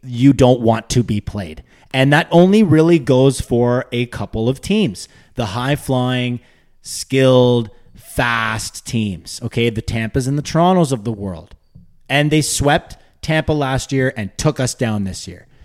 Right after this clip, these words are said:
And I'm not saying that we're as good as Tampa or anything like that,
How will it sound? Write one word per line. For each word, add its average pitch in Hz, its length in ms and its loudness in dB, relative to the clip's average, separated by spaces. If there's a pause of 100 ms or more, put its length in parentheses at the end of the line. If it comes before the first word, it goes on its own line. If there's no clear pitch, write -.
(120)
And 123 160 -4
I'm 151 140 2
not 170 200 4
saying 151 260 0
that 135 140 -2
we're 131 160 0
as 117 280 -2
good 127 340 2
as 117 240 -4
Tampa 104 380 -4
or 120 240 -2
anything 143 400 -2
like 120 260 -6
that, 107 320 -10